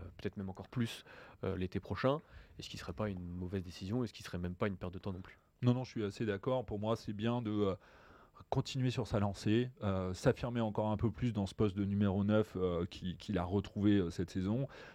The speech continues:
Speaker 2: et, euh, bah, après, choisir calmement cet été où il veut, euh, poursuivre sa, sa, sa carrière, au lieu d'aller, euh, peut-être faire des choix, attendre de voir peut-être justement ce que donne le, le Chelsea de Graham Potter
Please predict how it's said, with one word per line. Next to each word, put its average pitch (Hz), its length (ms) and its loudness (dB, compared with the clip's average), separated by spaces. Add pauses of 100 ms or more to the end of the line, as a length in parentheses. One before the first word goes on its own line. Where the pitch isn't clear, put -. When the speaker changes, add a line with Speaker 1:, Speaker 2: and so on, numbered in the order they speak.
(160)
Speaker 2:
et, 110 280 6
euh, 92 200 2
bah, 92 360 2
après, 107 400 4 (120)
choisir 98 520 2
calmement 113 420 2
cet 98 220 -6
été 98 320 2 (160)
où 107 120 0
il 104 140 4
veut, 104 280 6
euh, 92 80 2
poursuivre 92 320 -4
sa, 92 100 -2
sa, 90 280 -2
sa 90 160 -2
carrière, 117 460 2 (400)
au 98 140 2
lieu 107 240 8
d'aller, 101 380 6
euh, 95 180 4
peut-être 92 260 -2
faire 101 140 0
des 98 120 -2
choix, 113 320 6
attendre 98 240 2
de 101 60 4
voir 101 200 6
peut-être 117 260 2
justement 113 340 2
ce - 60 -2
que - 80 0
donne 110 240 4
le, 101 180 4
le 98 120 2
Chelsea 98 340 0
de 110 60 -2
Graham 104 200 4
Potter 113 260 6